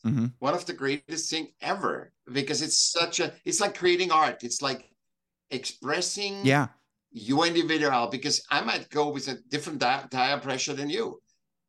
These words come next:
Speaker 2: I-, it's never the same, and you see that. You see that. And what is the
Speaker 1: Yeah.
Speaker 2: most exciting? When you look at some guy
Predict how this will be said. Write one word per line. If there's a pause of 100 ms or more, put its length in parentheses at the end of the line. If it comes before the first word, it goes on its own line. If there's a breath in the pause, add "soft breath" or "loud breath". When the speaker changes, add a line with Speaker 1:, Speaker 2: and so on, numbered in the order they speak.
(140)
Speaker 2:
I-, (240)
it's
never
the
same,
and
you
see
that.
You
see
that. (180 soft breath)
And
what
is
the
Speaker 1:
Yeah.
Speaker 2:
most
exciting? (260 soft breath)
When
you
look
at
some
guy